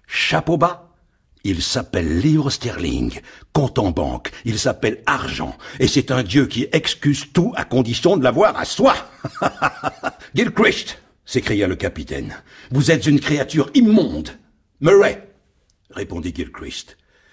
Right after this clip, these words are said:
vous êtes un âne damné et un insolent. Craignez, je n'ai peur de rien. » Alors se passa une chose curieuse.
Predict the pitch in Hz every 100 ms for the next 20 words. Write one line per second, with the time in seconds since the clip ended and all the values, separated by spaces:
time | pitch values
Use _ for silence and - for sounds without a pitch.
0 | _ 104 117 123 85 120 117 113 101 117
1 | 110 110 110 110 90 92 85 95 69 57
2 | - _ _ - - - _ _ _ -
3 | 127 147 175 180 214 233 254 - - _
4 | _ _ _ _ _ - 107 123 135 135
5 | 135 143 151 80 85 58 62 65 87 -
6 | - _ _ _ _ _ _ _ _ _
7 | _ _ _ _ _ _ _ _ _ 117
8 | 117 139 - 117 104 - 117 92 - 90
9 | - 80 73 60 - -